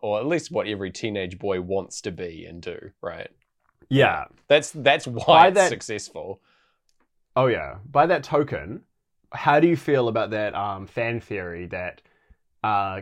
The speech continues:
Speaker 2: Cameron is just imagining Ferris?
Speaker 1: Oh, that's kinda wild.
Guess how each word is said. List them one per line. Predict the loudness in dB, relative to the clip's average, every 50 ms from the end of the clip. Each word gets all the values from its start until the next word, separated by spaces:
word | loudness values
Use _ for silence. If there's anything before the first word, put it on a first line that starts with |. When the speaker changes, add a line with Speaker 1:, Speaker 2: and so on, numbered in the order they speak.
| -12 -14
Speaker 2:
Cameron | -8 -4 -2 -2 0 0 -2 -4 -4
is | -6 -8 -8
just | -10 -10 -10 -8
imagining | -8 -8 -6 -4 -6 -6 -6 -8 -10 -10 -10 -10 -10 -12 -12 -14
Ferris? | -14 -12 -12 -12 -12 -14 -18 -20 -20 -20 -20 -20 _ _ _ _ _ _ _ _ _ -2
Speaker 1:
Oh, | 0 2 2 2 2 2 0 -2 -4 -6 -8 -8 -10 -12 -14 -18 -20 _ _ _ _ _ _ _ _ _ _ _ _ -2
that's | 0 0 0 -2 -6
kinda | -8 -6 -6 -6 -8
wild. | -8 -8 -8 -6 -4 -2 -2 -2 -2 -2 -6 -12 -18